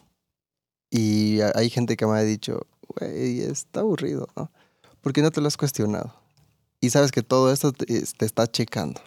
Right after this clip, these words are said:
¿no?". Entonces, para mí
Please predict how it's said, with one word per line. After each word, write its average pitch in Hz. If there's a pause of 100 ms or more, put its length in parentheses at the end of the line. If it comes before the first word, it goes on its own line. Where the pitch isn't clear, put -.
¿no?". 127 (500)
Entonces, 135 (760)
para 123
mí 214